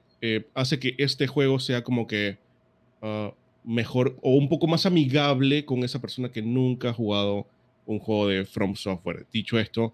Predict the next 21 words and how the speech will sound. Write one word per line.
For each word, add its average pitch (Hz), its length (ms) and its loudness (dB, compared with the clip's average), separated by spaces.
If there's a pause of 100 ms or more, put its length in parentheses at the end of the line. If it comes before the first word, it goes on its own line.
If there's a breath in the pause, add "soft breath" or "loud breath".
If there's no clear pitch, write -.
(140)
si - 120 -12
no 98 100 0
te 104 80 0
gusta 107 200 0
el 98 100 -2
reto, 110 200 -2
no 110 100 -2
te 107 80 -4
metas 117 200 2
acá, 127 300 2 (460)
porque 98 240 -8
sí 120 320 2
es 117 120 -2
un 123 80 2
juego 120 280 2
difícil, 98 640 -4
sí 117 260 -6
se 117 140 -2
mantiene 113 480 -2
la 117 80 0
dificultad, 107 600 -4